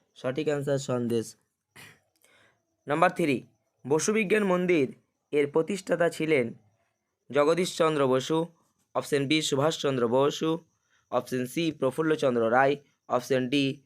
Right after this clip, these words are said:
সত্যেন্দ্রনাথ বসু। সঠিক অ্যান্সার হচ্ছে জগদীশচন্দ্র বসু। আমরা প্রত্যেকে জানি ছোট থেকেই, তাই না? তারপর চার নম্বর,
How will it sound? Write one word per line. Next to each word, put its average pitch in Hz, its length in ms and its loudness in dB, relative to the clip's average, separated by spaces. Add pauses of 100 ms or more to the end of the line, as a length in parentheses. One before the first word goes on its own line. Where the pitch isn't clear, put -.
(120)
সত্যেন্দ্রনাথ 139 760 0
বসু। 113 360 -4 (420)
সঠিক 151 340 0
অ্যান্সার 127 360 2
হচ্ছে 135 440 -2 (420)
জগদীশচন্দ্র 143 920 0
বসু। 120 480 -2 (320)
আমরা 110 300 -2
প্রত্যেকে 139 480 -4
জানি 127 260 0
ছোট 117 180 -4
থেকেই, 120 380 -4 (260)
তাই 135 160 -2
না? 175 220 -4 (4000)
তারপর 165 240 2
চার 160 220 4
নম্বর, 113 280 2